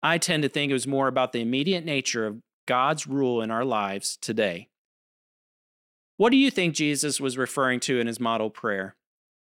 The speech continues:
I hope that we helped answer that question for you in this podcast. If you have any further questions about this lesson or any lesson from the Bible, let us know,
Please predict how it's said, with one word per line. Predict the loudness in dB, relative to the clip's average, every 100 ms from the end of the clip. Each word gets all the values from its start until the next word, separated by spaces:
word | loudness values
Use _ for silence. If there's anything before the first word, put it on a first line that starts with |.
| -4
I | 2
hope | 2 2
that | 2
we | 0
helped | 0 -2 0
answer | -2 -2
that | 0 -2 -2
question | -2 -2 -4
for | -2
you | -2 0
in |
this | 0 -2
podcast. | 0 -2 -2 -2 -2 -2 -6 _ _ _
If | -4 4
you | 4
have | 4 2 0
any | -2 2 2
further | 4 2 2 2
questions | 2 2 0 0
about | 2 0 0
this | 0 0
lesson | 0 0 0 0
or | 0 -2 -6 -2
any | 2 4
lesson | 4 2 0
from | -2 -2
the | 0
Bible, | 0 2 2
let | 2 2
us | 0 0
know, | 0 -2 -4